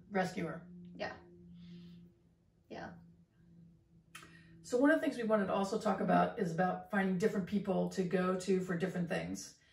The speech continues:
Speaker 2: Yes.
Speaker 1: And so, um, your primary romantic relationship, a lot of us make this mistake of thinking that our primary relationship is going to be all things. And there is just no way that that can be true.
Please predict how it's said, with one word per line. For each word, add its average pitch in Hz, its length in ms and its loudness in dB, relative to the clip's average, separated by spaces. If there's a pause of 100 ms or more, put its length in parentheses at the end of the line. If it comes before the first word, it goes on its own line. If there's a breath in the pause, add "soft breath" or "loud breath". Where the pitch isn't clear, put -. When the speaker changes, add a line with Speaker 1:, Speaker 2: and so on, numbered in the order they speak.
Speaker 2:
Yes. - 240 -10
Speaker 1:
And 185 180 0
so, 175 540 2
um, 170 400 -2 (640)
your 202 200 0
primary 254 500 4
romantic 190 440 2
relationship, 185 420 -2
a - 40 -2
lot 196 420 4
of 196 60 0
us 185 140 0
make 180 180 -2
this 180 160 -8
mistake 180 540 -4 (320 soft breath)
of 190 140 -4
thinking 202 240 2
that 180 100 0
our 175 120 4
primary 202 380 2
relationship 175 720 -2
is 185 160 -2
going 175 280 0
to 170 280 -2 (140)
be 180 180 -4
all 175 220 2
things. - 440 -6 (520 soft breath)
And 175 300 2 (160)
there 196 120 0
is 185 140 0
just 196 220 -2
no 175 160 4
way 165 220 2
that 160 140 -2
that 160 320 -6 (140)
can 180 160 -2
be 160 100 0
true. - 280 -4